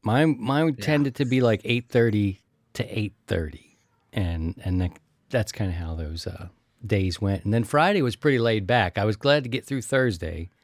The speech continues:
Speaker 1: And I was like, "Oh, I think I've, uh, hit the maximum hours of what you pay me for. So I think I'm gonna stop working at this point."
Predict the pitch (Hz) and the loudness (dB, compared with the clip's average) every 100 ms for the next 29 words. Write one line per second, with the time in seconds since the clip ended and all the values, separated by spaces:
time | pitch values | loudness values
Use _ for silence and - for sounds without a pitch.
0 | _ _ _ _ _ - 117 101 87 104 | _ _ _ _ _ -8 -4 -4 -4 -4
1 | 92 80 85 110 101 87 85 82 117 - | -4 -6 -6 -4 -2 -2 -4 -4 -8 -4
2 | 92 92 104 123 - 123 92 95 117 101 | -2 0 0 -2 0 0 0 0 2 2
3 | 82 92 95 87 107 - 95 - 143 175 | 0 -2 -2 0 -2 -2 -8 -4 -2 0
4 | 120 87 - - 82 92 92 - 90 87 | 0 -4 -10 -8 -6 -4 -4 -6 -4 -4
5 | 85 156 147 165 151 113 - 127 131 127 | -6 -4 -4 -4 -4 -6 -2 0 0 -2
6 | 120 - 80 73 _ _ _ _ _ _ | -6 -6 -10 -12 _ _ _ _ _ _
7 | - - 107 - - 98 85 | -4 -2 -4 -4 -6 -6 -4